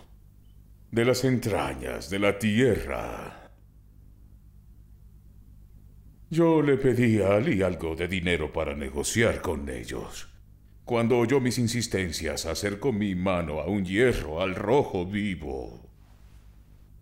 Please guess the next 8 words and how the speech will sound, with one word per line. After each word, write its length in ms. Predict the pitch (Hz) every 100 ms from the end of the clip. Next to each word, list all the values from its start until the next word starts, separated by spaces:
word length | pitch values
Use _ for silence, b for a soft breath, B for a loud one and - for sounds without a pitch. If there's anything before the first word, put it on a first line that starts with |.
| - - - - -
En 220 | 104 101
ese 180 | 110 113
momento 540 | 110 98 113 107 110
lo 260 | 101 101 98
oí 220 | 101 110
llorar 720 | 110 98 95 107 104 92 80
y 80 | 90
gemir. 560 | 98 82 80 78 73